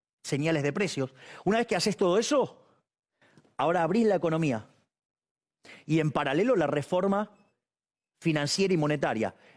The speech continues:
Es muy importante, vuelvo sobre la reforma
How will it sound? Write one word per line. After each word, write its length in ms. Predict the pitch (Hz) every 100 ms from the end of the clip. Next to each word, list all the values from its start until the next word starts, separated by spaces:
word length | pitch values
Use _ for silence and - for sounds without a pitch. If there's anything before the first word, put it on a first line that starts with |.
| _
Es 120 | 208
muy 160 | 226 277
importante, 760 | 214 208 254 233 196 196 - _ _ _ -
vuelvo 300 | 131 226 220
sobre 200 | 185 170
la 100 | 170
reforma 460 | 160 160 196 185